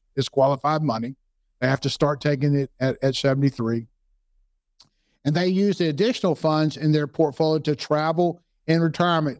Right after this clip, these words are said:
the fun things, play checks, if you will. The goal is eventually leaving a legacy for their two daughters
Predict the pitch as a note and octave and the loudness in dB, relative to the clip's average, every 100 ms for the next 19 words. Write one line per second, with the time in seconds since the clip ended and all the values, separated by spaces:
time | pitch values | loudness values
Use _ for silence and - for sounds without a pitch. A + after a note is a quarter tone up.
0 | _ D3 - - F3 D#3+ C3+ C3+ A2 G#2+ | _ -6 -2 0 2 2 0 -2 -2 -6
1 | - - - E3 D#3 C3+ A2+ A2 A#2 - | -8 -8 -2 0 0 -2 -4 -4 -6 -2
2 | A#2 A2 A#2 F#2+ - _ _ - C#3+ D#3 | 0 2 0 -2 -8 _ _ -6 -2 0
3 | E3 F3 E3 D3 C3+ D#3 D#3+ D3+ D#3+ D3 | 0 0 0 0 0 -2 -2 0 0 0
4 | - _ - D#3 D3+ C#3 C#3 D3+ D#3+ - | -6 _ 0 2 2 0 0 0 0 2
5 | D3 C#3+ C3+ C3 - F3 C#3+ D3+ D3 D3 | 2 2 0 0 0 -2 0 0 -2 -2
6 | C3+ | -4